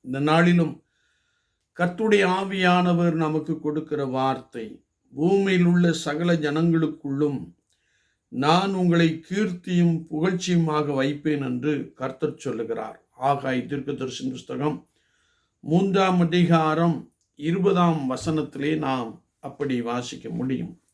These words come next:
செப்பனியா தீர்க்கதரிசி ஒரு நகரத்தை பார்த்து சொல்லுகின்ற பொழுது, "அந்த நகரம் என் சத்தத்திற்கு செவி கொடுக்கவில்லை,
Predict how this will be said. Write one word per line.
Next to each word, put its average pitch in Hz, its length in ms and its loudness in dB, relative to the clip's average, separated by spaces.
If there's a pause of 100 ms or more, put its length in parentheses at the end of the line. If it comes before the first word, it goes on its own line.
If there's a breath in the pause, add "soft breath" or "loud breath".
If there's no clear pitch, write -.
(840)
செப்பனியா 226 520 2 (100)
தீர்க்கதரிசி 190 720 2 (680)
ஒரு 131 100 -8
நகரத்தை 175 560 0 (160)
பார்த்து 151 420 0 (100)
சொல்லுகின்ற 143 500 -2
பொழுது, 120 360 0 (2500)
"அந்த 208 320 4
நகரம் 175 560 4 (360)
என் 147 280 -4
சத்தத்திற்கு 151 640 -4
செவி 143 320 2
கொடுக்கவில்லை, 127 960 -2